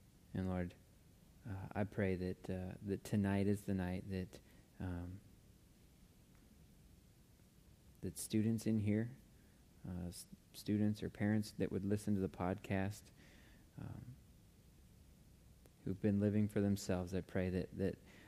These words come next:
uh, tonight is the night that they begin to live for you, that they would sell everything they have, that they would give up everything that they have and count it all,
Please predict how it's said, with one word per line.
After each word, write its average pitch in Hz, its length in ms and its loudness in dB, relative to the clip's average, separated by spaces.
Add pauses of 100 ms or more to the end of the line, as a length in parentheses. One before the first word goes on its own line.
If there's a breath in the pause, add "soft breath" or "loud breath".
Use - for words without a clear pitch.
(200 loud breath)
uh, - 180 -2
tonight 98 320 2
is 98 140 2
the 98 100 0
night 90 260 0
that - 180 -6
they 92 140 2
begin 95 360 2
to - 100 -4
live 90 240 0
for - 120 -8
you, 87 300 -4 (1120 loud breath)
that 95 100 -2
they 113 100 8
would 110 140 6
sell 107 320 4
everything 104 440 4
they 101 140 4
have, 90 240 0
that 90 120 -4
they 101 100 4
would 98 200 2
give 110 240 6
up 104 220 4
everything 110 600 4
that 107 160 2
they 101 140 4
have 87 340 -2 (1300 loud breath)
and 98 100 -6
count 95 240 2
it 92 140 0
all, 98 420 2